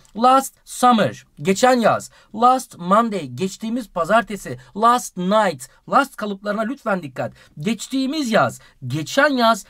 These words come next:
f-, e, İspanya'ya uçmadık derken böyle bir kullanım gerçekleştiriyorum. Devam. Arkadaşlar, düz cümle olsaydı, eğer burada not olmasaydı, fly fiilinin ikinci hali olan flew koymak, şuraya E yapalım,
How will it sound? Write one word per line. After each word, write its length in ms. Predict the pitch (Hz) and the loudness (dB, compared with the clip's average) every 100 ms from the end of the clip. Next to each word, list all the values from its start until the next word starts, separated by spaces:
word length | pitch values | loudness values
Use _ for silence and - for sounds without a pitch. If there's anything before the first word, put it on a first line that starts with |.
| _ | _
f-, 400 | _ - - 170 | _ -20 -12 -8
e, 80 | 160 | -8
İspanya'ya 920 | - 139 - - 311 285 247 233 214 _ _ - | -8 -10 -10 -2 0 2 4 4 2 _ _ 0
uçmadık 540 | 311 196 202 175 175 | 2 2 0 0 0
derken 440 | 175 156 277 311 214 123 | -2 0 2 2 0 -6
böyle 380 | 127 135 127 | -2 0 0
bir 140 | 269 - | -4 -2
kullanım 400 | 196 160 143 131 | -2 0 0 2
gerçekleştiriyorum. 1000 | 123 - 127 113 113 - 110 104 95 92 - - | 0 -2 -10 -10 -14 -10 -8 -6 -8 -10 -18 2
Devam. 260 | 269 294 - 147 196 | 4 6 2 0 2
Arkadaşlar, 640 | 220 339 277 226 185 156 | 2 2 2 2 0 0
düz 260 | 349 320 | -4 -2
cümle 200 | 254 240 | 2 2
olsaydı, 720 | 220 180 143 156 123 117 139 - _ _ 190 | 4 2 2 2 2 2 0 -2 _ _ 2
eğer 300 | 208 233 220 | 4 4 4
burada 180 | 247 | 2
not 220 | 247 254 277 | 2 2 2
olmasaydı, 680 | 269 214 190 156 120 127 - - _ | 2 2 2 0 0 -4 -6 -12 _
fly 460 | - 254 311 302 - | 2 4 6 4 2
fiilinin 540 | 226 190 170 175 196 - - | 0 2 0 -2 -2 -6 -6
ikinci 400 | 196 254 262 285 | -2 0 2 4
hali 320 | 247 220 233 | 6 6 4
olan 380 | 233 202 226 240 _ | 2 4 4 2 _
flew 640 | - 240 269 220 139 - - - | -2 6 6 6 4 -4 -12 -4
koymak, 440 | - 107 202 143 | -2 4 2 2
şuraya 220 | 208 202 | -2 -4
E 140 | 202 180 | 0 -2
yapalım, 440 | 160 147 202 254 | -2 -2 -2 -2